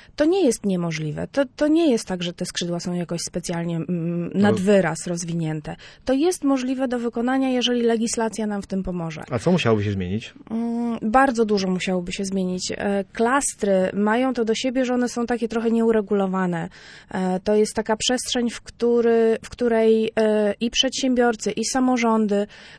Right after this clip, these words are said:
Speaker 1: gdzieś muszą się znaleźć i muszą, e, wyważyć poszczególne interesy. Tam jest bardzo dużo kwestii do uregulowania. Mamy do czynienia z zupełnie różnymi podmiotami. To są podmioty prywatne, to są podmioty samorządowe, to są spółki komunalne, a na końcu są mieszkańcy.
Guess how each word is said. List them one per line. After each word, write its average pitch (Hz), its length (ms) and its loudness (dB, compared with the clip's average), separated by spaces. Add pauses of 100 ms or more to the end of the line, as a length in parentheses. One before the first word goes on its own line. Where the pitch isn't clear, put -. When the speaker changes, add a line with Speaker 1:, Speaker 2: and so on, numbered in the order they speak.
Speaker 1:
gdzieś 240 280 -2
muszą 247 260 -2
się 233 140 2
znaleźć 226 520 0
i 220 60 0
muszą, 226 500 0
e, 208 220 0
wyważyć 233 640 0
poszczególne 226 600 -2
interesy. 202 540 -2
Tam 208 160 -2
jest 220 180 -4
bardzo 233 480 2
dużo 220 300 2
kwestii 208 440 -4
do 202 120 -2
uregulowania. 202 760 0
Mamy 214 240 -2
do 226 120 -4
czynienia 247 360 -2
z 226 160 -4
zupełnie 240 380 0
różnymi 220 380 0
podmiotami. 185 640 -4
To 196 120 -10
są 202 160 -6
podmioty 214 400 -2
prywatne, 220 520 -2
to 185 100 -10
są 196 160 -6
podmioty 202 360 -4
samorządowe, 214 680 -2
to 196 100 -8
są 202 140 -8
spółki 240 360 -4
komunalne, 247 580 0 (300)
a 214 80 -2
na 220 120 0
końcu 247 280 -4
są 247 160 -4
mieszkańcy. 233 600 0